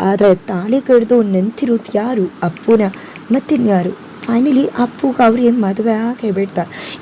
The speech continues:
ಏನಾಗ್ತದೆ ತಿಳ್ಕೊಬೇಕು ಅಂದ್ರೆ ಈಗ್ಲೇ ನಮ್ಮ ಈ ಚಾನೆಲ್ನ ಸಬ್ಸ್ಕ್ರೈಬ್ ಮಾಡಿ, ಹಾಗೆ ಒಂದು ವಿಡಿಯೋವನ್ನ ಪೂರ್ತಿಯಾಗಿ ನೋಡಿ. ಇಲ್ಲಿ ತನ್ನ ಗೌರಿ ತಂದೆಗೆ ಅಪ್ಪುನೇ ಮದುವೆ ಮಾಡಿಸ್ಬೇಕು ತನ್ನ ಮಗಳಿಗೆ ಅನ್ನೋ ಆಸೆ. ಅಳಿಯ ಅವನೇ ಆಗ್ಬೇಕು,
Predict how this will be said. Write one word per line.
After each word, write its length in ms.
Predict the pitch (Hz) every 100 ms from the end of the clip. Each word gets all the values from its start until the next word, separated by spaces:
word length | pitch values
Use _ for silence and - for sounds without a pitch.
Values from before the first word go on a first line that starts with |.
| 214
ಏನಾಗ್ತದೆ 560 | 202 190 - 240 226
ತಿಳ್ಕೊಬೇಕು 480 | 214 220 - 240 -
ಅಂದ್ರೆ 300 | 220 214 214
ಈಗ್ಲೇ 220 | 208 226
ನಮ್ಮ 180 | 233 220
ಈ 80 | 196
ಚಾನೆಲ್ನ 480 | - 202 190 196 185
ಸಬ್ಸ್ಕ್ರೈಬ್ 480 | 185 - - 180 180
ಮಾಡಿ, 240 | 175 196 - - -
ಹಾಗೆ 280 | 277 294 302
ಒಂದು 240 | 269 254
ವಿಡಿಯೋವನ್ನ 600 | 240 240 254 233 214 240 247 240
ಪೂರ್ತಿಯಾಗಿ 480 | 262 247 - 190 180
ನೋಡಿ. 280 | 190 180 196 - - - -
ಇಲ್ಲಿ 300 | 320 320 277
ತನ್ನ 260 | - 247 247 233 220 - - - - - - - - -
ಗೌರಿ 400 | 185 208 254 330
ತಂದೆಗೆ 720 | 247 254 220 269 285 202 185 202 - - -
ಅಪ್ಪುನೇ 460 | 226 - 330 311 302
ಮದುವೆ 400 | 262 208 226 294
ಮಾಡಿಸ್ಬೇಕು 540 | 247 233 220 220 214
ತನ್ನ 220 | 214 214
ಮಗಳಿಗೆ 440 | 202 190 180 214 214
ಅನ್ನೋ 260 | 190 185
ಆಸೆ. 500 | 185 185 190 - 185
ಅಳಿಯ 340 | 180 190 185 220
ಅವನೇ 280 | 196 208 254
ಆಗ್ಬೇಕು, 560 | 208 185 185 190 -